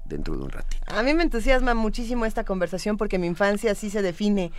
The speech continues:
Speaker 2: eh, por Carlos Pellicer López. Y creo que la de
Speaker 1: Mira.
Speaker 2: muchos de los radioescuchas se define por estos álbumes ilustrados que tiene y, y va a ser una conversación, eh, especial.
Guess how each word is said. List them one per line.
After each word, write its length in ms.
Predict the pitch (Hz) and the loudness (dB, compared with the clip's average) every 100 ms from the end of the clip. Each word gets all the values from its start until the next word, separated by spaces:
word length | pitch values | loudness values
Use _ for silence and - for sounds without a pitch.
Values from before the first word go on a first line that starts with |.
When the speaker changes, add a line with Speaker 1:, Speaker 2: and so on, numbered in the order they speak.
| - - | -4 2
Speaker 2:
eh, 220 | 175 175 | 6 8
por 200 | - 170 | 6 2
Carlos 320 | 190 190 190 | 0 -4 -4
Pellicer 420 | - 175 165 185 180 | -4 -2 0 0 0
López. 400 | 175 - 165 - | -2 -2 -4 -4
Y 160 | 180 185 | -4 -2
creo 180 | 226 233 | 2 4
que 100 | 247 | 6
la 120 | 208 | 8
de 100 | 196 | 8
Speaker 1:
Mira. 120 | 202 | 6
Speaker 2:
muchos 220 | 208 233 | 4 2
de 80 | 202 | 4
los 140 | 180 | 4
radioescuchas 560 | 180 175 175 - 196 202 | 4 2 0 -4 -4 -2
se 60 | 190 | 0
define 420 | 170 - 208 196 - - - - | 0 4 4 2 0 -4 -4 0
por 140 | 196 | 2
estos 260 | 214 208 226 | 2 2 2
álbumes 400 | 226 214 214 180 | 4 4 2 0
ilustrados 560 | 180 165 190 190 190 | -2 0 2 4 2
que 140 | - 180 | 0 -4
tiene 400 | 196 190 190 170 | 0 2 2 2
y, 180 | 123 151 | 0 -4
y 160 | 170 | -4
va 120 | 165 | -2
a 20 | 185 | -2
ser 160 | 190 | -2
una 140 | 185 190 | -2 -2
conversación, 760 | 175 156 147 156 - 180 175 - - - | -2 -2 0 -2 -2 -2 -2 -6 -8 -4
eh, 320 | 151 147 143 - - - | -2 -2 -4 -6 -10 -10
especial. 560 | - - - - - | -10 -8 -6 -2 -2